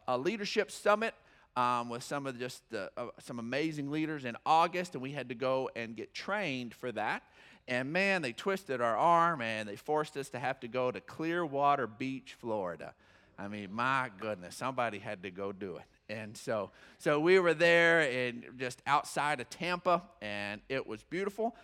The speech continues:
But I'd never been to Tampa, never been to Clearwater Beach, never been to that part of the world. And so we <clears throat> fly into Tampa. We stay there in, in Tampa the first night, have to be at Clearwater the next day.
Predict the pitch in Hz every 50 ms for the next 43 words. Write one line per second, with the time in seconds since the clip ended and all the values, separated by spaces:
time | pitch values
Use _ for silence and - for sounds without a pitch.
0 | - - - 113 117 120 120 127 135 131 113 113 101 175 196 208 202 185 - 226
1 | 196 214 202 - 156 135 135 131 117 117 147 180 175 160 - - 175 165 160 151
2 | 147 139 135 139 202 214 208 - - 139 123 123 123 156 170 170 170 165 156 147
3 | 123 - - 160 151 151 143 131 123 135 170 214 240 233 247 247 240 - - -
4 | - - - - 131 127 - - 151 143 139 143 139 139 135 - - _ - -
5 | 143 147 139 135 131 123 120 _ - - - - 160 139 135 127 - - _ -
6 | - - 185 202 208 202 196 190 185 202 196 190 185 175 - 151 - - 226 208
7 | 226 226 214 - 202 196 180 156 143 135 - - - 180 175 185 190 180 165 156
8 | 180 185 190 190 190 196 185 - - - - _ _ - 160 160 147 143 139 -
9 | 135 139 135 131 - 196 185 190 190 196 185 170 143 127 - - 202 226 220 208
10 | - - 190 202 202 190 190 185 - 180 170 156 - - 147 131 131 156 151 -
11 | - - 185 185 180 180 170 170 170 175 170 165 160 151 143 139 135 139 139 123
12 | - - - 165 180 190 190 190 190 190 185 180 185